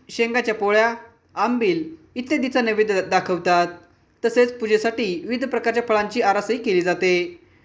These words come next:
पूजा झाल्यानंतर पांडवांसाठी कडव्याच्या पेंड्या आणि उसाने सजवलेल्या कोपी भोवती वलगे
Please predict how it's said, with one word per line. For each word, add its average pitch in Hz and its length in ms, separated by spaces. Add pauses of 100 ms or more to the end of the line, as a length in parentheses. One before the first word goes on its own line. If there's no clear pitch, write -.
(360)
पूजा 262 200
झाल्यानंतर 226 640
पांडवांसाठी 220 1160 (280)
कडव्याच्या 262 500 (1200)
पेंड्या 214 380 (280)
आणि 240 160
उसाने 262 360
सजवलेल्या 220 520
कोपी 233 800 (340)
भोवती 240 580 (560)
वलगे 247 680